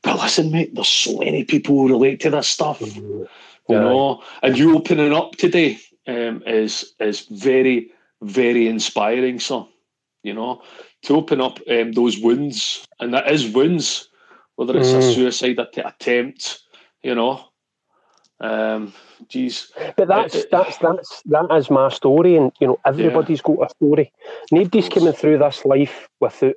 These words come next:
Speaker 2: having some form of a tragedy or some
Speaker 1: Aye.
Speaker 2: form of
Speaker 1: And, and,
Speaker 2: hardship that
Speaker 1: aye,
Speaker 2: they've,
Speaker 1: you're
Speaker 2: that
Speaker 1: right.
Speaker 2: they've
Speaker 1: You're,
Speaker 2: went through.
Speaker 1: you're absolutely right. And I think as well, um, just adding to what you're saying, when, when you actually feel that, and I, I said that to, uh, my good lady Zoe,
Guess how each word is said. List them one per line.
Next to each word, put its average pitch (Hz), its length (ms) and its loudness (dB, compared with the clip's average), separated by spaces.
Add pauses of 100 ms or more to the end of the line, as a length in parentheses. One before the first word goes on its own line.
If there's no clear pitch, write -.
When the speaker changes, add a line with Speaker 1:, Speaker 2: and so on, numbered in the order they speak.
(140)
Speaker 2:
having 120 420 -2 (300)
some 143 440 0
form 127 420 0
of 110 140 -2
a 113 160 -4
tragedy 123 680 0
or 107 80 -2
some 127 240 -2
Speaker 1:
Aye. 131 60 -2
Speaker 2:
form 123 360 2
of 107 100 -2 (260)
Speaker 1:
And, 135 100 -6
and, 139 100 -10
Speaker 2:
hardship 131 540 0
that - 100 2
Speaker 1:
aye, 147 60 2
Speaker 2:
they've, 135 80 2
Speaker 1:
you're 123 100 -2
Speaker 2:
that 120 60 -4
Speaker 1:
right. 165 180 0
Speaker 2:
they've - 140 -2
Speaker 1:
You're, - 100 2
Speaker 2:
went - 180 -2
through. 143 180 -8
Speaker 1:
you're - 160 -2
absolutely 120 500 -4
right. 131 240 -2 (240)
And 147 100 -6
I - 20 -12
think 214 320 -4
as 113 140 -2
well, 143 220 2 (200)
um, 120 380 -4 (880)
just - 220 -8
adding 113 260 -4
to 95 100 -8
what 113 140 -8
you're - 100 -6
saying, 135 360 -2
when, 147 220 -6 (640)
when 131 160 -2
you 147 100 0
actually 170 380 -4
feel 139 440 -2
that, 147 160 -8
and 139 100 -10
I, 127 160 -10
I - 60 -12
said 170 260 -4
that 147 260 -6
to, 107 400 0
uh, 101 160 -4
my 98 120 -8
good 110 220 -6
lady 104 300 -2
Zoe, 120 440 -2